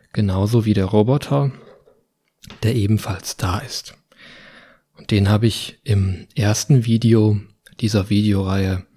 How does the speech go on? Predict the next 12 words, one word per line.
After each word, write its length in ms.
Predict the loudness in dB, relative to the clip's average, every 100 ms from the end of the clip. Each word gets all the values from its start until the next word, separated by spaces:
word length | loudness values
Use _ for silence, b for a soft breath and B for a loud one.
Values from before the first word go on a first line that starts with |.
| B B B B B -10
auf 240 | -8 -6
ein 420 | -4 -4 -6 -10 _
Fundament 720 | -4 0 2 2 4 4 2
von 200 | 2 2
Ratio 720 | 4 2 2 -2 0 0 0 -4 _ _
und 380 | 0 0 0 -2
Logik 560 | 4 6 6 2 -4 -8
gesetzt. 600 | -8 -8 -12 -16 -20 _ _ _ _ _ _ _ _ _ -20 B B B B B B B -8
Was 160 | -6
ich 100 | -4
damit 320 | -2 -2 0 4
nicht 540 | 4 4 -4 -14 -16